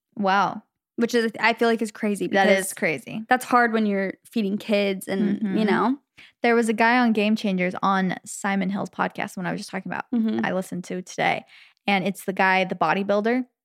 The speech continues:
Speaker 1: I don't know if you remember. He's, like,
Speaker 2: Yeah, yeah, yeah.
Speaker 1: jacked. And he has never eaten meat in his whole life 'cause he was raised
Speaker 2: What?
Speaker 1: vegetarian and then he went vegan
Speaker 2: I
Speaker 1: later
Speaker 2: forgot
Speaker 1: on.
Speaker 2: about that.
Speaker 1: And he is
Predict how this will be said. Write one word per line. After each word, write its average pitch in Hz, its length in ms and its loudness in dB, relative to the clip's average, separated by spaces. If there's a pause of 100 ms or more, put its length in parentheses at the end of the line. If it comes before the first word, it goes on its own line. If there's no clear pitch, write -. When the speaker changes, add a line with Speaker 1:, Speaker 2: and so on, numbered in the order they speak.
(140)
Speaker 1:
I - 20 -10
don't 175 140 -2
know 180 100 -2
if 180 80 -4
you 180 60 -10
remember. - 100 -6
He's, 220 100 -2
like, 208 220 -4
Speaker 2:
Yeah, 233 160 4
yeah, 214 140 4
yeah. 175 160 4
Speaker 1:
jacked. - 400 -6
And 220 80 2
he 233 180 4
has 220 180 2
never 214 380 2
eaten 214 300 -2
meat 196 160 -2
in 196 80 -4
his 196 160 -6
whole - 640 0
life 180 400 -2
'cause - 120 -10
he 202 80 -4
was 196 140 0
raised 190 300 2
Speaker 2:
What? 190 180 -2
Speaker 1:
vegetarian 180 480 -2
and 185 140 -2
then 180 80 -4
he 180 80 -4
went 160 180 -8
vegan 175 300 -4
Speaker 2:
I 240 40 2
Speaker 1:
later 294 200 0
Speaker 2:
forgot 220 180 2
Speaker 1:
on. 254 60 2
Speaker 2:
about - 300 -4
that. - 260 -8 (160)
Speaker 1:
And 185 420 0
he 226 260 -6
is 220 220 -2